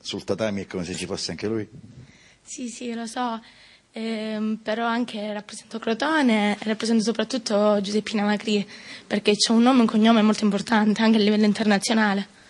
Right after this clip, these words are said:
Speaker 1: Eh, hai mantenuto la prima promessa, questa medaglia d'oro è arrivata ai campionati nazionali cadetti. Il tuo prossimo impegno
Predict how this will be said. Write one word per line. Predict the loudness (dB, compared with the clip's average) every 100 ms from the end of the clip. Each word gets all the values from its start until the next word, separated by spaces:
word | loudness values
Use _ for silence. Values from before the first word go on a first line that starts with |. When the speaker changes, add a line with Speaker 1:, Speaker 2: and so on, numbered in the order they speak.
| -14 -12 -14 -20 _
Speaker 1:
Eh, | -4 0 2 2 2
hai | 4 6
mantenuto | 4 4 4 6
la |
prima | 6 6 6
promessa, | 4 0 0 -4 -6 -12 -20 _ _ -4
questa | 0 2
medaglia | 2 4 4
d'oro | 6 8 6 4 -2 -10
è | -2
arrivata | 0 2 2 2 0 -6 -8 -12
ai | -8
campionati | -4 -4 -2 -2 -2
nazionali | -6 -6 -6 -6
cadetti. | -6 -8 -8 -12 -20 -20 _ _ _ _ _ -20 -14
Il | -8 -8 -8
tuo | -4 0 0 0 0 -2 -4
prossimo | -4 -6 -4 -6 -6
impegno | -4 -2 -2 0 0 -2